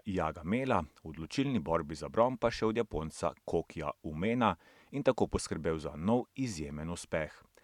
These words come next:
Aleks je namreč v letošnji sezoni že osvojil zlato medaljo na evropskem kadetskem prvenstvu. Ob tatamiju je Aleksu z nasveti pomagal koroški trener Aljaž Kostenčnik, eden izmed slovenskih reprezentančnih trenerjev.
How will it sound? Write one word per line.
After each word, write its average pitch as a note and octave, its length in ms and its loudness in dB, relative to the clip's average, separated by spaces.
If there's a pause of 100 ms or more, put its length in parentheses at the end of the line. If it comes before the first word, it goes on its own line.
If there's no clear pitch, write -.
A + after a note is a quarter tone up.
(220)
Aleks G2+ 420 2
je A#2 60 0
namreč F#2+ 360 2
v F2 120 -2
letošnji D#2 380 -8
sezoni E2 500 -2
že F#2+ 160 -2
osvojil D#2 480 -4
zlato D#2 340 -2
medaljo F#2 460 -2
na G#2 240 0
evropskem F#2+ 560 -4
kadetskem D#2+ 480 -4
prvenstvu. E2+ 640 0 (560)
Ob - 160 -2
tatamiju B2 600 4
je F#2 160 4
Aleksu E2+ 440 0
z D#2 80 -6
nasveti E2+ 480 -2
pomagal A2 480 -2
koroški E2 480 -6
trener D#2+ 420 -6
Aljaž D#2+ 380 -4
Kostenčnik, A#2 720 -4
eden D#2+ 280 -6
izmed C#2+ 240 -10
slovenskih A2 640 -4
reprezentančnih A2+ 880 -6
trenerjev. E2+ 680 0